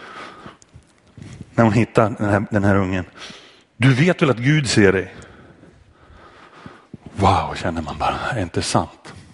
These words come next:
Vilken gudsbild kommer den här människan att få växa upp med?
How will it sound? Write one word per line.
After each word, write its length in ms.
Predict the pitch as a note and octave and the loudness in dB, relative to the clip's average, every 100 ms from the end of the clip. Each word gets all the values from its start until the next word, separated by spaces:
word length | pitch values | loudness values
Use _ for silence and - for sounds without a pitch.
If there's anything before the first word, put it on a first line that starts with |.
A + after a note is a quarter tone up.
| _ - - - - - - - - - - | _ -20 -20 -20 -20 -20 -20 -20 -20 -20 -10
Vilken 340 | G#2 - A2 F#2+ | -8 -4 -4 0
gudsbild 680 | A2 - - B2 G#2+ F#2 | -2 -2 -4 0 0 -4
kommer 320 | - F#2+ F2 D#2 - - | -6 -6 -4 -6 -12 -10
den 100 | F2+ | -4
här 60 | F#2 | -2
människan 500 | F2 E2 - - E2+ | -2 -6 -10 -10 -10
att 80 | |
få 280 | - G#2+ F#2 - - | -6 -4 -6 -12 -10
växa 300 | G2 - - | -10 -8 -4
upp 280 | - - - | -4 -6 -12
med? 140 | F#2+ | -16